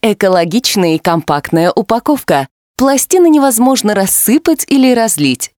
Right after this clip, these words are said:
Усилена концентрация активных ингредиентов.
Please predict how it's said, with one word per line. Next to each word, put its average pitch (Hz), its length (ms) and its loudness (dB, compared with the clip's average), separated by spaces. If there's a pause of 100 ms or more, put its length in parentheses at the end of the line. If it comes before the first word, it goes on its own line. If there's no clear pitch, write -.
(200)
Усилена 139 580 0
концентрация 175 920 0
активных 147 600 -2
ингредиентов. 202 880 0